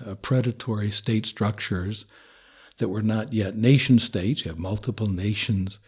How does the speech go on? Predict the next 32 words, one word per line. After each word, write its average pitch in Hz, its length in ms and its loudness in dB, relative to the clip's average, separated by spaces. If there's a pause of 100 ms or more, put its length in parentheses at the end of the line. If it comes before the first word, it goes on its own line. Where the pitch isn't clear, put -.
(480)
in, 85 320 -6
uh, 80 220 -12 (220)
uh, - 220 -12
most 107 460 0
African 113 580 0
countries, 98 480 -2
for - 180 -4
instance, 92 380 -2
there's 95 160 -6
a 101 60 -6
multitude 113 520 0
of 98 120 -2
nations, 101 640 -4 (440)
but 104 140 -2
they 101 140 -2
got 104 240 -2
this 98 340 -2
one 120 800 6
state 135 560 4
imposed 107 560 0
on 98 140 0
them 107 160 0
by 92 80 -6
the 87 100 -8
British 104 560 0
or - 60 -14 (100)
the - 60 -20
French 104 480 0
or - 20 -10
the 95 80 -10
Portuguese 98 800 -6
or - 180 -12